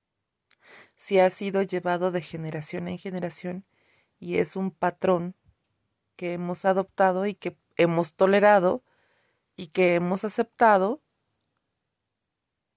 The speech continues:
y que tal pareciera que es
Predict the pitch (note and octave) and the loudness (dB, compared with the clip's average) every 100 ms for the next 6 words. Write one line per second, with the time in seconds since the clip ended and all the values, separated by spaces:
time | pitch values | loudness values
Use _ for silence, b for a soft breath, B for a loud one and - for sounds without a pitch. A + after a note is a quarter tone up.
0 | _ _ _ _ _ _ _ _ _ _ | _ _ _ _ _ _ _ _ _ _
1 | _ _ - E3 - D#3 - F#3 F#3+ - | _ _ -18 -14 -10 -8 0 0 0 0
2 | G#3 G#3+ - G3 E3 E3+ G3 _ _ F3 | 0 0 -4 -6 -6 -10 -18 _ _ -10
3 | F3 F3 F3 - - | -6 -4 -2 0 0